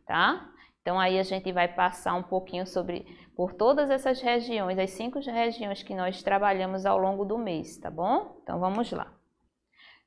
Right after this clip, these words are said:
Sobre Pernambuco. Então, vamos relembrar um pouquinho o assunto sobre Pernambuco, nosso estado, né? Então, temos aqui, ó, a bandeira do nosso estado, tá?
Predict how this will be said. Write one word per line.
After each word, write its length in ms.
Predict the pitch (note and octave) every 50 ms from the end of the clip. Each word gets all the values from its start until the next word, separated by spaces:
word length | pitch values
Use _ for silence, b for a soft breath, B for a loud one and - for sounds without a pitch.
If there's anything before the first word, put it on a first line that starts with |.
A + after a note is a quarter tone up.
| b _ _ -
Sobre 400 | - - C4+ C#4 D4 D4 D#4+ D4+
Pernambuco. 1000 | - D4 C#4+ C#4+ C#4+ D4+ D#4 D4+ C4+ G#3 F3 D3 - - - - - - - - -
Então, 320 | F#3+ F#3 - G#3 G#3 G#3
vamos 260 | G#3 A3+ A#3+ C4 B3
relembrar 400 | C#4 B3 B3 B3+ B3+ A#3 A#3 A3+
um 60 | A3+ A3+
pouquinho 520 | - A#3+ A#3+ A#3+ - - G#3+ G#3+ A3 A3
o 100 | G#3+ A3+
assunto 480 | A3 A3+ A3+ - - G#3 G#3+ G#3 - A3
sobre 300 | - - G#3+ G#3 A3 G#3+
Pernambuco, 640 | A3 G#3+ G#3 A#3 A#3 B3+ C4+ A#3+ G#3 F#3 - - F#3+
nosso 340 | F3+ F3 F#3+ - - - B3+
estado, 580 | B3+ - - - - F3+ E3 D#3 D3+ D3+ D#3
né? 440 | D#3 D#3+ F3 G#3 D#4 - B B B B B B _
Então, 180 | - F#3+ G3
temos 360 | F#3+ G3+ G#3 G#3 G#3+ G#3+ G#3
aqui, 360 | A3 G#3 G#3 - - G#3+ B3+ C#4+
ó, 100 | A3 E3+
a 100 | E3 E3+
bandeira 580 | E3+ G3+ G#3 G3+ F3+ - F3+ F#3+ G#3 A3+ A3
do 100 | G#3 G3+
nosso 320 | F#3+ F#3 F3+ F#3 - - G3+
estado, 800 | - - - F3 E3+ E3 E3 E3+ F3 F3+ A#3 F4+ G#4 - - -
tá? 380 | - E3 E3+ F#3 A3+ G4+ B